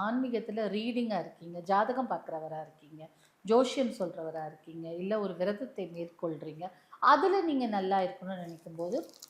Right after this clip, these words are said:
இந்த ஸ்கேப்பலைட்டை போட்டுக்கலாம். இதுலயே எல்லோ ஸ்கேப்பலைட், இது பார்த்த உடனே எனக்கு அத்தனை பிடிச்சிருந்தது. ஏன்னா அதனுடைய ஷைன்,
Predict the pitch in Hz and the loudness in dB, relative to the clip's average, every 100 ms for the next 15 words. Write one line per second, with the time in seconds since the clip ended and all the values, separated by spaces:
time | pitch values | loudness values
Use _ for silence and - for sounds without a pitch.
0 | - 202 202 220 196 185 170 160 240 202 | -4 -2 2 4 4 4 -2 -2 -2 0
1 | 175 175 160 156 160 170 - _ _ _ | -2 -2 -4 -4 -6 -10 -18 _ _ _
2 | _ _ - 226 269 330 302 196 170 202 | _ _ -2 2 4 6 6 4 4 0
3 | - - - 226 294 339 370 403 403 - | -8 -16 0 10 10 12 10 8 6 6
4 | 208 185 180 180 - 220 226 - 247 247 | 6 6 2 0 -2 -4 -4 6 12 12
5 | 381 - 403 349 285 277 254 208 185 - | 12 10 10 10 10 6 4 4 2 4
6 | - 277 269 220 - 185 170 165 175 233 | 4 4 2 -2 -2 -4 -4 -2 2 2
7 | 370 - - - - 247 285 311 302 240 | 2 -4 -16 -12 6 10 12 12 10 10
8 | 262 285 - - - 220 233 226 202 190 | 8 6 -4 -20 2 4 6 6 4 2
9 | - - 262 277 311 | 0 2 4 6 4